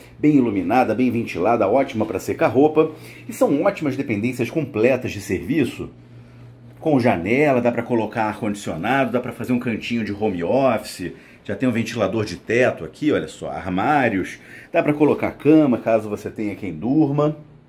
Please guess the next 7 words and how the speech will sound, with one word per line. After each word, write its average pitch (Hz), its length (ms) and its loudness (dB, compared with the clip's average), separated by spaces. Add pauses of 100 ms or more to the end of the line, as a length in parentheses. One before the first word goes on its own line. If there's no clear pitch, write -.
(800)
E, 240 100 2
eventualmente, 147 500 4
no 123 80 2
futuro, 135 380 2
se - 120 -10
você 107 200 -6
quiser, 127 480 -2